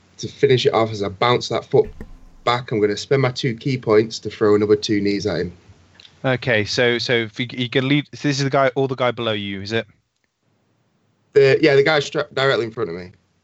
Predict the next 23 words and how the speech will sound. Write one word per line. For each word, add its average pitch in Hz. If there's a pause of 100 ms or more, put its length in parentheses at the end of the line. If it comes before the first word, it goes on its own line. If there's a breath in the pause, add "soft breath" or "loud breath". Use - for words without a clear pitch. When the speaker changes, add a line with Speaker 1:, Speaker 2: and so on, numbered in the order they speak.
Speaker 2:
Directly 127
in 120
front 113
of 104
Speaker 1:
Okay. 113
Speaker 2:
you. 107
So, 123
so, 120
so, 117
Speaker 1:
Yeah. 127
Speaker 2:
so -
you 127
throw 156
that 143
left, 123 (380 loud breath)
and 120
with 135
a 139
fourteen, 131
yeah, 120
you 117
do 120
connect. -